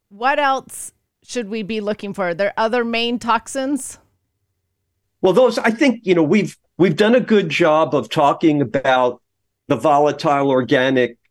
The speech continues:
Speaker 2: compounds, right? But one thing we haven't really talked about, which is great because it's the thing that I'm always asked to talk about the most when it comes to air, which are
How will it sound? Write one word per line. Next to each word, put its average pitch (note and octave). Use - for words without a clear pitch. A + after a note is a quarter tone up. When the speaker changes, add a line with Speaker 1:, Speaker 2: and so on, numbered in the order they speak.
Speaker 2:
compounds, A#2+
right? C3+
But E3+
one G#3
thing G3
we E3+
haven't E3+
really C#3
talked F3
about, C#3
which D3+
is D#3+
great G3+
because C#3
it's E3+
the D#3
thing F#3
that D#3
I'm C#3+
always D#3+
asked C#3
to A2+
talk C3+
about C3+
the C3
most C#3
when B2+
it A2
comes C#3
to -
air, C#3+
which B2
are B2+